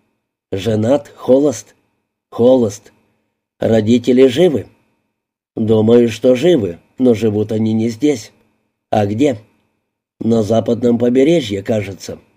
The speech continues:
Мне помнится, что отец его связан с кино". "Как это понять, связан с кино? Что, отец Ласкалы кинозвезда?" "Вот-вот, звезда, точно такая же, как и мой отец", —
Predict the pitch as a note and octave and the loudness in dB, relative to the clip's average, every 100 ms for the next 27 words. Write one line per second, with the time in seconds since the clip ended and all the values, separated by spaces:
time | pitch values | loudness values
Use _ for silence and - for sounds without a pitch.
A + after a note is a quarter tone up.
0 | _ _ _ _ - A2+ C3+ B2+ F#3+ D#3+ | _ _ _ _ -6 2 2 4 2 2
1 | A#2 G#2 - G#2 G2+ - A#2 G#2+ A#2+ G#2+ | 2 0 -2 -2 -2 0 0 2 -2 -4
2 | - G#2+ A2 G#2+ A2 G#2+ A2 G#2 - C3+ | -4 -4 -4 -4 -6 -4 -6 -8 -4 -2
3 | D3 A2+ _ _ _ _ _ _ _ _ | -2 -4 _ _ _ _ _ _ _ _
4 | _ - A2+ A#2 G#2+ G2+ G#2+ A#2+ A#2 A2+ | _ -6 -2 0 -2 -4 -4 0 0 0
5 | G#2 - - A#2+ G#2+ A2+ G#2+ - C3 C3 | -2 -12 -2 0 0 -4 -6 -4 -2 -2
6 | G#2 - _ _ _ _ - - C3 G#2+ | -4 -10 _ _ _ _ -12 2 4 2
7 | - _ A#2+ A#2 B2 A2+ - A#2+ A#2 - | -4 _ -4 0 0 -2 -2 -2 -2 0
8 | A#2+ A#2+ A#2 A#2+ A#2+ A2+ C3 B2+ E3 E3 | 0 0 -2 -2 -2 -2 -4 0 0 -2
9 | _ _ _ _ _ _ _ _ _ _ | _ _ _ _ _ _ _ _ _ _
10 | G2 A2 A#2 A#2+ D3+ A#2 F#2+ A2 A#2 C#3 | -4 -2 -2 2 2 0 -2 -2 2 2
11 | D#3 A2 - _ _ - A2 G#2 A#2 G#2+ | 2 -2 -12 _ _ -6 -4 -2 -2 -2
12 | A2 A2 A2+ A2 A2 G#2+ A2+ A2 B2 C3+ | -2 -2 0 0 -2 -2 -4 -4 -2 2
13 | D#3+ C3+ A2+ G#2 A2 - | 2 2 -8 -6 -6 -8